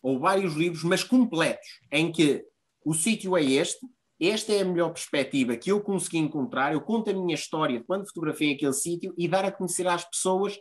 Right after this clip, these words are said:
o que é que o nosso, o nosso país tem de norte a sul." Tudo. Eh, tudo, o, incluindo, eh, eh, principalmente o natural.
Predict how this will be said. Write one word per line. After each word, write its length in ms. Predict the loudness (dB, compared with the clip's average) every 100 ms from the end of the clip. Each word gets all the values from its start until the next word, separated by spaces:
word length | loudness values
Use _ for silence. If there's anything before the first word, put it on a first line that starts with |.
| _ -20 _ -2
o 120 | 0
que 160 | 2
é 20 | 2
que 100 | 2
o 60 |
nosso, 340 | 2 2 -2 -2 -4 0
o 80 | 2
nosso 320 | 2 0 2
país 320 | 2 2 0
tem 300 | -2 -2 -2 -6 -4
de 120 | 0
norte 320 | 2 2 0
a 20 | -2
sul." 420 | 0 0 -2 -8 _ _ _ 6
Tudo. 340 | 8 8 6 -10 _ _ _ _
Eh, 320 | 0 2 2 2
tudo, 340 | 2 0 0 0
o, 300 | 0 0 -2
incluindo, 600 | -4 -2 -2 -2 -2 -4
eh, 200 | -4 -2 0 0
eh, 180 | 0 -4 _ _ _ _ _
principalmente 680 | 0 2 0 -2 -2 -2 -2
o 40 | -4
natural. 560 | -2 -2 -2 -4 -12